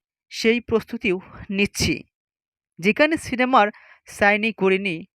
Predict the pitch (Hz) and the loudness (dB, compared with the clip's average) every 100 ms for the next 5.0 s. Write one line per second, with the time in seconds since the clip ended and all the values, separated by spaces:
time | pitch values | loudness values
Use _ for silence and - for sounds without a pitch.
0 | _ - 175 175 185 - - 185 180 170 | _ -8 -4 0 0 0 -2 2 4 2
1 | - - - - 202 165 135 - _ _ | 0 -12 -14 -4 2 2 2 -6 _ _
2 | _ _ _ _ _ _ - - _ _ | _ _ _ _ _ _ -20 -20 _ _
3 | _ _ - 214 208 247 254 262 - 220 | _ _ 2 4 4 6 6 4 2 -2
4 | 247 240 233 - 214 208 185 185 208 170 | -2 -2 -6 -2 0 2 2 2 2 2